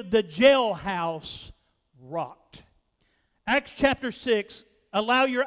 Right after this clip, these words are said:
eyes to fall on verse twenty-five. The Bible says, "But at midnight," listen, Paul and Silas, what were they doing? They were in jail, but they were praying and they were singing praises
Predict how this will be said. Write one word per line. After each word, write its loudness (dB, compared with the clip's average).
eyes -2
to -8
fall -4
on -4
verse -6
twenty-five. -6
The 2
Bible 6
says, 2
"But 2
at 0
midnight," 0
listen, -4
Paul 4
and -4
Silas, 0
what -2
were -6
they -2
doing? -6
They 0
were 2
in -10
jail, -4
but 4
they 4
were 2
praying -2
and 2
they 4
were -2
singing -4
praises 2